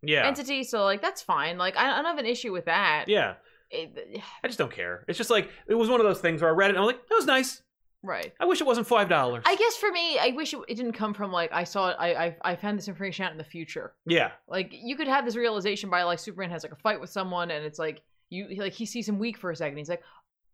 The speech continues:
Speaker 2: "Oh my God, you're gonna die someday."
Speaker 1: Yeah, that's not, yeah, that's
Speaker 2: Like,
Speaker 1: not what that is.
Speaker 2: uh,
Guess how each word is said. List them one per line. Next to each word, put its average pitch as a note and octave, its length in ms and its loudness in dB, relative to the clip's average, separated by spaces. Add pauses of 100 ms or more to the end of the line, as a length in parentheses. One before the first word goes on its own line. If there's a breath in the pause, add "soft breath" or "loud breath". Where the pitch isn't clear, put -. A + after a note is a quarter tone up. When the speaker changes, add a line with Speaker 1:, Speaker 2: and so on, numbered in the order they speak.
(140)
Speaker 2:
"Oh B3 80 -2
my C4 140 0
God, F3+ 300 0
you're B3 100 -6
gonna B3 220 0
die G#3 360 2
someday." D3 540 -2
Speaker 1:
Yeah, F#3 160 8
that's F#3+ 240 2
not, D#3 340 4
yeah, C#3+ 140 4
that's B2+ 120 2
Speaker 2:
Like, A#2 80 2
Speaker 1:
not B2 80 0
what A2+ 120 -4
that G#2 120 -4
is. F#2+ 240 -6
Speaker 2:
uh, G#3 140 -4